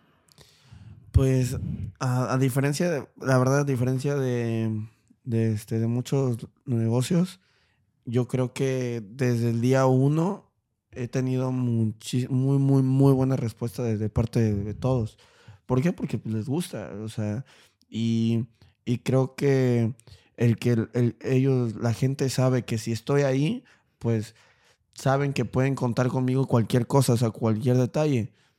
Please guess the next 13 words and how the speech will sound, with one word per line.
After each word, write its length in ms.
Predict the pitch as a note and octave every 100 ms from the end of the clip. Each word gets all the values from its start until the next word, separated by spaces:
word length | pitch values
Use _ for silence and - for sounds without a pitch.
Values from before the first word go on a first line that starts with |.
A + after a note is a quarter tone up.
| _ _
Es 360 | A#2+ A#2+ A#2 -
como 240 | C3+ B2+
cuando 160 | A#2+ A2+
tú 100 | B2
vas 120 | B2+
a 60 | B2+
un 120 | B2+
restaurante 760 | C3 B2 A#2+ A#2+ C3 B2+ C#3+
y 400 | C#3 A#2+ A2 G#2+ - _ -
tienes 240 | B2+ B2+
algún 240 | B2 B2+ B2+
problema 520 | C3 C3 C3+ C#3+ C#3+
y, 320 | B2 A2